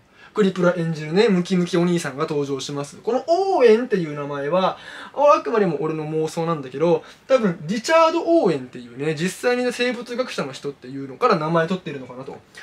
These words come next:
このリチャード・オーウェンっていう人ね、これあの、実際にいた人なんですけど、こ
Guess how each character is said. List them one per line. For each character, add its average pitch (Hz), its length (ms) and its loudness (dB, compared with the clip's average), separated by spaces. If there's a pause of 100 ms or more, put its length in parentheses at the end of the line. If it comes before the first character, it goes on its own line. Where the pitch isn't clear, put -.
(220)
こ 214 80 2
の 196 80 6
リ 202 120 6
チ 302 120 6
ャ 294 140 12
ー - 20 8
ド・ 285 100 -2
オ 294 300 0
ー 175 40 2
ウ - 0 -
ェ 175 80 0
ン 196 40 0
っ - 20 -4
て 165 80 -8
い 135 100 -10
う 127 60 -14
人 - 160 -14
ね、 185 300 -4 (1900)
こ 226 60 -16
れ 240 80 0
あ 233 60 2
の、 220 280 4
実 214 120 4
際 240 260 2
に 226 100 0
い 208 60 -2
た 214 180 4
人 208 160 -2
な 165 80 -2
ん 131 100 -12
で 117 80 -16
す - 80 -20
け 123 60 -16
ど、 135 140 -10
こ 117 200 -10